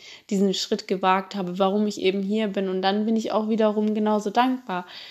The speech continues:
Und ja, dann bin ich jetzt hier in diesem Zwiespalt und denke mir so, ja, toll. Ähm, was soll ich denn nur tun? Aber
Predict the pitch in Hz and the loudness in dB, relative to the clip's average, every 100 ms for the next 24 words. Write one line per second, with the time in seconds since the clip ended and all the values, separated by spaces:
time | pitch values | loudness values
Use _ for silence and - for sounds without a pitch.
0 | - - - _ _ _ - 214 202 196 | -20 -20 -20 _ _ _ 0 2 2 0
1 | 247 254 226 220 214 208 208 196 196 214 | 4 4 4 2 2 2 0 -2 -2 4
2 | 220 226 214 - - - 233 240 262 - | 6 6 4 -2 -12 0 6 6 6 2
3 | 214 233 233 214 - 226 262 - 240 247 | 6 8 8 6 0 -2 0 4 4 10
4 | 262 269 254 220 208 208 196 196 240 247 | 12 12 12 6 0 0 0 0 0 -2
5 | - _ _ - 240 196 - - - - | -10 _ _ -4 -2 -2 -6 -16 -16 -18
6 | - - 208 202 196 196 196 196 202 _ | -18 2 6 8 6 4 2 -4 -8 _
7 | _ _ _ _ _ _ - - - 208 | _ _ _ _ _ _ -18 -14 -6 -4
8 | - 214 208 - 196 202 196 - 220 185 | 4 4 4 -2 -2 -4 -6 -4 -2 -2
9 | - 208 214 233 247 262 262 | 2 2 4 4 4 2 -6